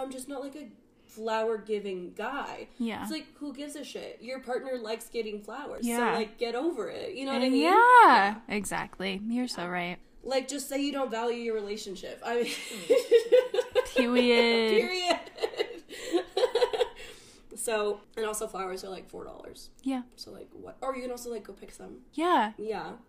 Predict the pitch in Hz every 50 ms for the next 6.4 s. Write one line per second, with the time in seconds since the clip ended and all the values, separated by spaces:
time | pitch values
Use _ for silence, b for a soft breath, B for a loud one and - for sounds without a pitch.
0 | _ _ 254 277 285 - 311 302 269 - 269 294 311 294 330 302 262 208 - -
1 | 220 254 285 277 214 214 240 277 294 220 214 226 208 208 196 185 175 175 175 175
2 | 175 170 170 196 208 208 208 214 220 208 202 202 196 262 - - 220 208 202 220
3 | 208 202 196 190 - 190 185 185 180 185 - - 175 175 175 - 92 - - -
4 | - 311 302 294 B B B - - - - - - - - - _ - 240 233
5 | 233 - - - - _ _ - - - 247 226 220 - - 226 - - - -
6 | _ - 190 196 190 185 185 185